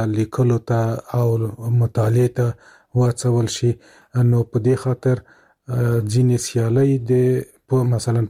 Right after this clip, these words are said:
په روزنتون کې او په ځینو نورو ښوونځیو کې، ترسره شوې چې په د دې سیالیو کې به ماشومانو کیسې لیکلې،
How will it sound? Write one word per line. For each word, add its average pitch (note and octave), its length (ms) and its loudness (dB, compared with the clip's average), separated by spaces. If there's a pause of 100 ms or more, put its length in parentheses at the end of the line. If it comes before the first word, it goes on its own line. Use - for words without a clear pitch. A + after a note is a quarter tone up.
په - 100 2
روزنتون A#2 540 -2
کې B2+ 100 0 (100)
او A2+ 60 0 (140)
په G#2+ 160 -6
ځینو A#2+ 300 2
نورو C3 280 2
ښوونځیو A#2 580 0 (120)
کې، A#2+ 140 0 (920)
ترسره C#3 440 0
شوې D3+ 240 0
چې D#3 100 0 (180)
په C3 80 0 (420)
د - 20 4 (140)
دې C#3+ 180 4
سیالیو C#3 440 2
کې C#3 160 0
به C3+ 100 2 (500)
ماشومانو B2+ 560 2 (120)
کیسې - 360 -2
لیکلې، B2 360 0